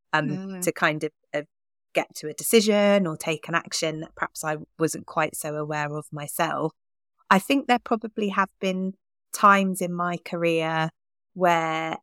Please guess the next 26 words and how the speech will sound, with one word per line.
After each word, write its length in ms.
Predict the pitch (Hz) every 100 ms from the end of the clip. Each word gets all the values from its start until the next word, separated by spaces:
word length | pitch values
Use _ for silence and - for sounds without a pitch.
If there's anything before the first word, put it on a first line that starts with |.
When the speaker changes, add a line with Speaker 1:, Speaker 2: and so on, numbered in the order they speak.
| -
Speaker 1:
um, 520 | 156 151 147 147 160 _ _ _ _ _ _ _ _ _ _ _ _ -
I 60 | 202
reflect 500 | 202 - 240 - 240
on 120 | 226
the 60 |
positional 640 | 190 - 202 190 - 156 151
power 320 | - 143 151 _
piece, 280 | 156 156
actually, 800 | 170 - - - 143 147 147 165 _ _ _ _
where 220 | 185 175
maybe 1200 | 180 185 208 208 208 208 196 151 147 151 165 185 - _ _ _ -
my 320 | 175 190 190
desire 520 | 185 170 170 165 170 165
to 140 | -
not 300 | 170 180 180 -
be 140 | - 156
so 240 | - 151
hierarchical 1120 | 151 165 156 156 160 - - - 160 147 156 190
Speaker 2:
Mm-hmm. 40 |
Speaker 1:
and 200 | 165 175
not 200 | 190 -
exert 420 | - - 151 147 -
those 240 | 147 147
positions 600 | - 151 156 - 156 151 156
of 120 | -
power 520 | - 143 143 147 165